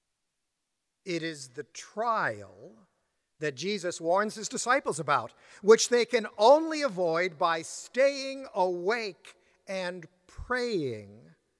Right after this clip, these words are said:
because their flesh is weak. In the earliest versions that we have of the Gospel of Matthew, the Lord's Prayer actually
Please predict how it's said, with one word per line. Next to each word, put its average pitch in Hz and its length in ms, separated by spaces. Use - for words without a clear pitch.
because 165 560
their 147 200
flesh - 680
is 120 260
weak. 101 640
In 185 140
the 190 180
earliest 285 480
versions 131 840
that 127 120
we 131 140
have 143 280
of 113 120
the 120 80
Gospel 131 400
of 117 100
Matthew, 123 480
the 160 100
Lord's 226 460
Prayer 160 580
actually 147 720